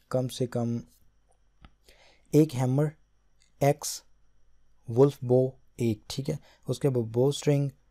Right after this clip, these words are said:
कम से कम दो सौ आपके पास फीदर होने चाहिए, फ़ो-, फिफ्टी आपके पास नेल्स होने चाहिए, ठीक हो गया।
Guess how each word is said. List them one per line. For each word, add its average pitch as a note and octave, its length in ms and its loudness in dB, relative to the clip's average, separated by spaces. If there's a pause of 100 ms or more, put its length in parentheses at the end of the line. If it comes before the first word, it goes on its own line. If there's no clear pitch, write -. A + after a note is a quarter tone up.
(420)
कम C3+ 140 2
से C3+ 120 -6
कम C3 160 2
दो B2+ 180 4
सौ C#3+ 380 4 (100)
आपके B2 240 -6
पास A#2+ 320 -2
फीदर A#2+ 300 2
होने C3 200 -2
चाहिए, A#2+ 340 -4 (800)
फ़ो-, - 300 0
फिफ्टी D3 340 -2
आपके B2+ 200 0
पास B2+ 220 0
नेल्स G#2 340 -4
होने F2+ 140 -14
चाहिए, - 240 -20 (460)
ठीक C#3 160 -6
हो C3+ 100 -2
गया। A2+ 140 -6